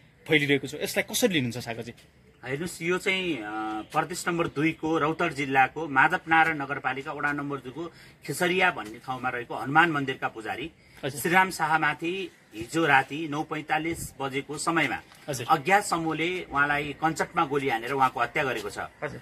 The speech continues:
Speaker 2: उहाँ आफ्नो कुटीको अगाडि बसिरहनु भएको थियो, त्यो बेला खाना खानुभएको समय थियो।
Speaker 1: हजुर।
Speaker 2: उहाँमाथि आक्रमण भएको छ। यो चाहिँ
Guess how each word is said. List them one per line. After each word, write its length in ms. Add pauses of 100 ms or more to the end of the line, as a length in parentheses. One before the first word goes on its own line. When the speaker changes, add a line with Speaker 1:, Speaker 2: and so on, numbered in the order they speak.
(140)
Speaker 2:
उहाँ 220
आफ्नो 220
कुटीको 340
अगाडि 260
बसिरहनु 440
भएको 220
थियो, 220
त्यो 160
बेला 160
खाना 300
खानुभएको 400
समय 260
थियो। 220 (180)
Speaker 1:
हजुर। 240
Speaker 2:
उहाँमाथि 340
आक्रमण 440
भएको 320
छ। 120 (540)
यो 200
चाहिँ 360